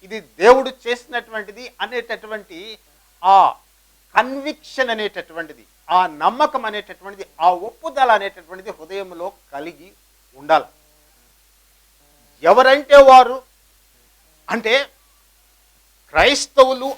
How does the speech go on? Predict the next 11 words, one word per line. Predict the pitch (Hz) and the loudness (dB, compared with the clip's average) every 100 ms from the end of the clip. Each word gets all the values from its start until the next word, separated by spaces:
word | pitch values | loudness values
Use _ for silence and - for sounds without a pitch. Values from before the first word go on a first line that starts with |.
| - | -4
అని | 240 269 | -4 -6
పేరు | - _ - 208 294 | -16 _ -4 -2 -2
పెట్టబడినటువంటి | 285 247 - 254 262 247 247 247 240 233 247 | -4 -6 -4 -4 -4 -6 -12 -12 -14 -14 -20
ప్రతి | - - - 277 | -14 -10 -10 -10
వ్యక్తి | 247 247 - 269 | -8 -8 -10 -18
కూడా | 240 247 247 254 - _ _ | -12 -2 0 0 -4 _ _
యేసు | 220 254 262 | -4 -4 -8
ప్రభువుని | 208 247 240 240 | -14 -14 -12 -16
గురించి | 220 240 233 233 240 | -16 -18 -20 _ -20
సాక్ష్యము | - _ 175 240 - 254 233 247 | -20 _ -4 -4 -4 -6 -6 -6
చెప్పలేడు | - 208 202 254 226 | -6 -4 -2 0 0